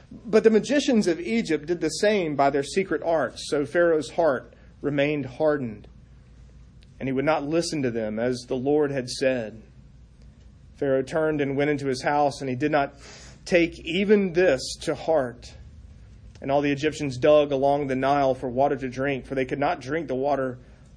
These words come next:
of the Nile. Seven days, seven full days passed after the Lord struck the Nile. The grass withers, flowers fade, but the word of the Lord stands forever. Let's pray.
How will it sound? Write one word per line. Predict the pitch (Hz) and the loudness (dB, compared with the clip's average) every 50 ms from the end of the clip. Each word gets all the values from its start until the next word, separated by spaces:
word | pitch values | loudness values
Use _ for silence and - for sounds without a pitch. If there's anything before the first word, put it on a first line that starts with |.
| - - | -8 -6
of | 131 127 | -4 -4
the | 135 131 | -2 -2
Nile. | 123 123 120 120 117 113 104 98 98 101 - - - - - - - - - - - - - - - - - - - - - - - | 0 0 0 0 -2 -4 -6 -10 -14 -18 -20 -20 -20 -20 -20 -20 -20 -20 -20 -20 -20 -20 -20 -20 -20 -20 -20 -20 -20 -20 -20 -20 -12
Seven | - - 147 139 139 139 135 | -4 0 0 0 0 0 0
days, | 135 139 139 135 135 131 127 120 123 - | 0 0 2 2 2 0 -2 -4 -2 0
seven | 170 165 160 151 143 | 0 0 0 -2 -6
full | - - - 175 175 170 160 | -6 -2 2 4 4 4 4
days | 147 151 143 143 139 127 - | 2 2 2 2 0 -2 -4
passed | - - 170 147 143 123 113 113 113 - - | -6 -2 0 2 2 2 0 -2 -4 -4 -4
after | 123 120 - 127 | -4 -4 -4 -8
the | 123 131 | -8 -6
Lord | 135 127 127 147 151 139 127 127 123 | -6 -4 -2 0 0 0 -2 -4 -6
struck | 123 - - - 156 131 117 - - - - - - - - - - - - - - - - - - - | -10 -10 -6 -2 -2 -2 -2 -4 -8 -16 -20 -20 -20 -20 -20 -20 -20 -20 -20 -20 -20 -20 -20 -20 -14 -10
the | - 120 | -6 -4
Nile. | 120 120 117 117 113 107 98 104 - - - - - - - - - - - - - - - - - | -2 0 0 0 0 -2 -6 -8 -12 -16 -20 -20 -20 -20 -20 -20 -20 -20 -20 -20 -20 -18 -16 -10 -6
The | - 135 | -2 0
grass | 151 147 139 - - | 0 0 0 0 2
withers, | 175 180 185 175 170 147 - - - - - - - - - - - - - | 4 4 6 4 4 2 -2 -6 -12 -16 -20 -20 -20 -20 -20 -20 -20 -2 2
flowers | 175 170 170 170 170 - - | 4 6 6 6 4 2 0
fade, | - 170 156 165 160 160 143 | 2 2 4 4 2 0 0
but | 139 180 | -2 -2
the | 160 | 0
word | 147 165 170 156 | 2 2 2 2
of | |
the | 151 | 0
Lord | 143 143 151 151 156 151 139 - | 0 2 2 2 2 0 0 -2
stands | - - 143 143 147 147 139 - | -4 -4 -2 -2 -2 -4 -4 -6
forever. | - 127 - 139 139 127 123 | -8 -6 -6 -4 -4 -4 -4
Let's | 117 117 113 - | -6 -8 -10 -12
pray. | - - 131 127 120 117 117 | -12 -8 -6 -6 -6 -6 -8